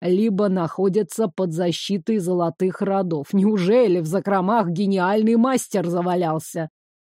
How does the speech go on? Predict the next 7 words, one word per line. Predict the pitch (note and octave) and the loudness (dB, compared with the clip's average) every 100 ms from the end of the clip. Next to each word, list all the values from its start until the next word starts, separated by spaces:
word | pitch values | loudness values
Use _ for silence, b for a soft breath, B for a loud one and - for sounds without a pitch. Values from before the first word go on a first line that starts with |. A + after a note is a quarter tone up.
| _ | _
Из | - G#3+ | -4 2
магов | B3+ C#4+ A#3 A#3+ B3 | 2 2 2 0 0
этой | A#3+ G#3+ | 0 0
профессии | G3 G3 D#3+ G3+ - - A#3 | 0 -2 0 -2 -2 -4 -2
в | G#3+ | -2
вашем | F3+ F3 E3 G#3+ A#3 | 0 -2 0 -2 -2
окружении | A3+ B3+ A#3 B3 A#3+ B3 A#3+ | -2 -2 0 2 2 2 0